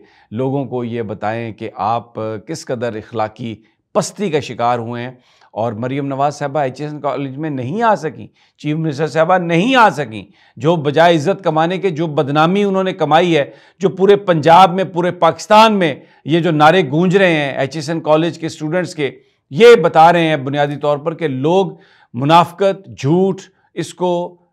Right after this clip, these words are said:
इसको, अ, इसको रद्द करते हैं। अनवर मकसूद साहब का मैंने जिक्र किया था, बहुत ही वो अफसोसनाक है वो इतलात, अगर वो सच हैं और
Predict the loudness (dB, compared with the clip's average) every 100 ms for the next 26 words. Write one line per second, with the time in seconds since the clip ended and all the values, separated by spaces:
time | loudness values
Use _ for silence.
0 | -12 -12 -4 -2 0 0 0 0 2 0
1 | -2 -6 -6 -6 2 2 2 -8 -12 -16
2 | -16 -18 _ _ _ _ _ _ -2 6
3 | 6 4 -2 -6 -2 -2 -2 -4 -6 -6
4 | -8 -10 -12 -14 -12 -12 -12 -18 -18 _
5 | _ _ -6 -6 -6 -8 -8 -8 -12 -12
6 | -8 -6 -6 -10 -16 -16 _ _ -20 _
7 | -16 -16 -14 -12 -10 -12 -14 _ _ -18
8 | -16 -16 -18 -12 -12 -12 -20 -20 _ _
9 | _ _ _ -12 -10 -10 -14